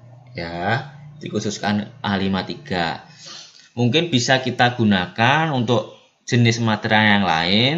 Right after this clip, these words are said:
tetapi di-, tetapi ya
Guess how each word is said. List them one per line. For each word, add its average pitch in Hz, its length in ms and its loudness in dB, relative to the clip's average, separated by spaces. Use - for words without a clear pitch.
tetapi 160 840 0
di-, 110 280 0
tetapi 110 440 4
ya 101 480 2